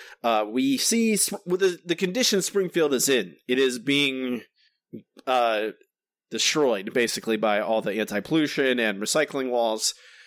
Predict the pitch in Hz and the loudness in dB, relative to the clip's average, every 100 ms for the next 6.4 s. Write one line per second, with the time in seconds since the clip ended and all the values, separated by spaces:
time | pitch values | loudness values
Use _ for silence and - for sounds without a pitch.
0 | - 123 110 135 123 117 110 107 110 104 | -10 -6 -2 0 2 2 0 0 0 0
1 | 101 95 - - 196 185 170 131 131 104 | -2 -4 -8 -2 0 2 0 0 -2 -2
2 | 92 - _ _ - 107 101 107 95 _ | -4 -16 _ _ -10 -6 -2 -2 -2 _
3 | _ _ - _ 208 185 175 - 151 - | _ _ -20 _ -6 -6 -4 -4 -4 -2
4 | 147 131 - 127 123 131 110 107 - 131 | -2 -2 -2 -2 -2 -4 -4 -4 0 0
5 | 120 110 107 98 _ - - 170 147 147 | 0 -2 -2 -4 _ -8 -2 0 0 0
6 | 131 120 120 | 2 2 2